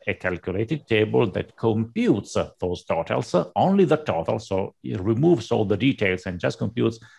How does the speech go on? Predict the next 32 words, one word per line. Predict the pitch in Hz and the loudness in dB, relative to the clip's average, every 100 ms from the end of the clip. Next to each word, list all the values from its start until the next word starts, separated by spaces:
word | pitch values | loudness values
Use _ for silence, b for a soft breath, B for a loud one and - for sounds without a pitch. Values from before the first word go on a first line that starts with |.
| B | B
let's | - - | -8 2
say, | 113 | 2
the | 95 104 - | 4 0 -2
total | 120 110 101 90 | 0 2 2 -2
by | 95 | -2
country. | 90 - 90 87 139 185 185 _ _ _ _ _ _ _ _ _ _ _ _ | -4 -2 -2 -2 0 0 0 _ _ _ _ _ _ _ _ _ _ _ _
Uh, | 101 98 110 | 0 0 0
the | 117 139 | 0 2
table | 143 190 170 | 4 4 6
will | 107 120 | 4 4
not | 113 139 127 | 4 2 0
be | 117 | -4
secured, | - - - 82 95 165 160 | -6 -10 -8 -6 -2 -4 -4
so | - 98 | -4 -4
everybody | 113 110 107 110 101 | 0 0 2 2 0
can | - 85 87 | -2 -6 -6
see | - 135 85 - - | -2 0 0 -4 -2
those | 95 - | -2 -2
totals, | 95 78 131 131 - | -4 0 -2 -2 -6
just | 101 92 - | -2 -2 -2
the | - | -8
totals. | 85 - 135 139 196 196 _ _ _ _ _ _ _ - | -8 -2 -2 0 -4 -6 _ _ _ _ _ _ _ -2
And | 117 | 2
then | 120 | 4
when | 98 95 | 4 2
you | 110 | 2
need, | 117 147 104 | 4 2 4
uh, | 113 95 B B _ | 2 0 B B _
to | 113 | -4
compute | 113 101 117 107 | -2 0 2 2
the | 92 | 2
values | 82 113 107 98 98 - | 0 2 2 2 -2 -2